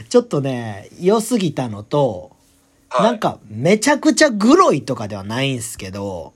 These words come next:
Speaker 2: あー。
Speaker 1: ちょこちょこあるんすよ。
Speaker 2: まあ、そのちょっと、グロ。
Speaker 1: うん。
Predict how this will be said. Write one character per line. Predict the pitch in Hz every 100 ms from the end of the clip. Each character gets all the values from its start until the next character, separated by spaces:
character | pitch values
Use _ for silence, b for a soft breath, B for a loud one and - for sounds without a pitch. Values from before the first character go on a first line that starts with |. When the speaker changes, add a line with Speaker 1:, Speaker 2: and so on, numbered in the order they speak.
| _ _ _ b b
Speaker 2:
あ | - 233 214
ー。 | 202
Speaker 1:
ち |
ょ | 262
こ | 320
ち |
ょ | 403
こ | 208
あ | 143
る | 143 139
ん | -
す | -
よ。 | 80 _ _ _ _ _ _ _ _ _ _ _ _ _ -
Speaker 2:
ま | 202
あ、 |
そ | 190 147
の | 143
ち |
ょ | 147
っ |
と、 | 127 113 - - _ _ -
グ | 139
ロ。 | 135 131 - _
Speaker 1:
う | 190
ん。 | 160 117